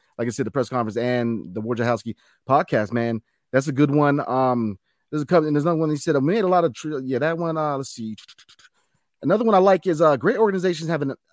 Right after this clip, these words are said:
identity and a plan and a belief in the plan, and that's what we need to do here." That is another quote, again, like the one you brought up, that tells me he gets it.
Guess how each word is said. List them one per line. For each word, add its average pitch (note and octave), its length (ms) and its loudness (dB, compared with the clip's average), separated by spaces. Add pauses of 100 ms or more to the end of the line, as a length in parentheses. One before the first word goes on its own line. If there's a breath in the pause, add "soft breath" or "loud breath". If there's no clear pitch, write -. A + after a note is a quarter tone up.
identity G2 640 -4 (260)
and A2+ 100 -6
a A2 60 -4
plan G2 460 -6 (280)
and C3 160 0
a A2+ 40 4
belief D#3 380 -2 (100)
in E3 200 -2
the C3+ 80 0
plan, G2 360 -6
and G#2+ 100 -4
that's C#3+ 180 -4
what C#3 100 -4
we B2+ 60 -2
need B2+ 160 0
to A2+ 80 -2
do A2+ 160 -4
here." F#2 320 -10 (440)
That G3+ 180 8
is F3+ 100 6
another F3+ 240 4
quote, D#3+ 260 2
again, B2+ 520 -2
like C3+ 180 0
the C#3 80 -2
one C3+ 180 0
you F3 100 -8
brought A#2 220 2
up, G#2 140 -8 (480)
that C3+ 180 4
tells F3 240 4
me C#3 100 2
he A#2 140 -2
gets - 240 -8
it. - 100 -20